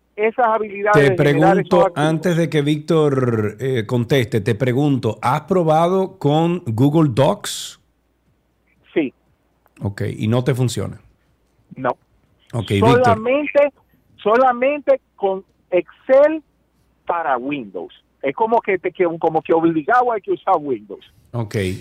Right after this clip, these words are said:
Speaker 2: Víctor, ¿tú tienes alguna respuesta para el caballero?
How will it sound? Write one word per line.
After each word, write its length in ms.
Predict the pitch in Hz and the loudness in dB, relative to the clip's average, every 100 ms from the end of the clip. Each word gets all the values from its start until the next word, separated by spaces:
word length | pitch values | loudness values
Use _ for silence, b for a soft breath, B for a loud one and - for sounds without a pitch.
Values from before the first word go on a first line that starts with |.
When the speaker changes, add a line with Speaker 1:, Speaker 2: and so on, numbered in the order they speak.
| - | -4
Speaker 2:
Víctor, 380 | 127 131 131 | -2 0 0
¿tú 120 | 113 127 | -2 -2
tienes 200 | 160 160 | -2 0
alguna 260 | 151 160 | 0 0
respuesta 500 | 147 147 165 165 170 | -2 -2 0 0 -2
para 140 | 151 147 | -2 -4
el 60 | |
caballero? 440 | 151 160 170 208 | -4 -2 -4 -6